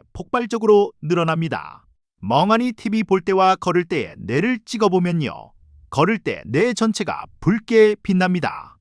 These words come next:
뇌가 깨어나는 거죠. 여기 예순다섯 살 김철수 씨 이야기가 있습니다. 김 씨는 은퇴 후 집에만 박혀 있었습니다.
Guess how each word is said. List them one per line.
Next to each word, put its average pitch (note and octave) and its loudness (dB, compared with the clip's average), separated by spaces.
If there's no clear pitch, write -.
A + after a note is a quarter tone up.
뇌가 E3+ 2
깨어나는 F#3+ 0
거죠. C3+ -6
여기 C3+ 0
예순다섯 F3 -2
살 - -10
김철수 G3 2
씨 G#3 -4
이야기가 E3+ 2
있습니다. D#3 -4
김 F#3+ 6
씨는 F2+ -2
은퇴 G3+ 0
후 A2+ -6
집에만 G#3 2
박혀 G3 0
있었습니다. E3 -4